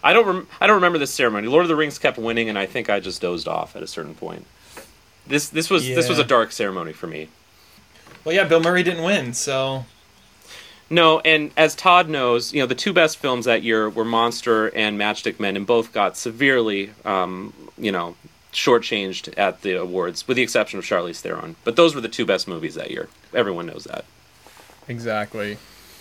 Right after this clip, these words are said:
Speaker 2: Yeah, I remember the first time Todd and I watched Matchstick Men, we watched the entire movie over again right afterwards to try and figure out what happened.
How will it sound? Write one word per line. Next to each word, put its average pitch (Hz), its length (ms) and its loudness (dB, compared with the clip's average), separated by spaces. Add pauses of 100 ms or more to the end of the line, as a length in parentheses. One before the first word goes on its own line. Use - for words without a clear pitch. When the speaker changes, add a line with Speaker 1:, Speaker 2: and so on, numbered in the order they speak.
(540)
Speaker 2:
Yeah, 135 200 0
I 147 80 2
remember 185 320 2
the 156 120 2
first 185 320 -2
time 170 180 2
Todd 156 240 2
and 160 80 0
I 156 80 2
watched 147 340 2
Matchstick 135 460 -2
Men, 127 360 -4 (220)
we 135 380 -6 (160)
watched 131 480 -2
the 139 140 -6
entire 135 440 -2
movie 135 380 -4
over 131 340 -4
again 139 360 -4
right 127 260 0
afterwards 147 680 -4
to 127 60 -6
try 135 200 -4
and 120 140 -4
figure 135 460 -6
out 120 220 -2
what 113 160 -6
happened. 110 460 -12